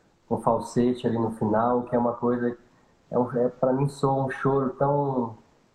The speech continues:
interno, tão uma, uma, uma, uma, uma reflexão interna, assim, sabe? Uma reflexão profunda interna, assim, daquele choro guardado, do,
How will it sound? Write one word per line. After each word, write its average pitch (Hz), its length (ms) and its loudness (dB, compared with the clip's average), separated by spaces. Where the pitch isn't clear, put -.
interno, 123 880 0
tão 123 160 2
uma, 120 280 0
uma, 110 400 -2
uma, 104 560 -4
uma, 98 760 -2
uma 127 140 4
reflexão 135 680 0
interna, 127 480 0
assim, 123 260 -4
sabe? 123 300 -2
Uma 113 140 0
reflexão 117 560 0
profunda 123 600 0
interna, 110 520 0
assim, 107 280 -8
daquele 104 340 -6
choro 113 300 2
guardado, 110 600 2
do, 110 300 -4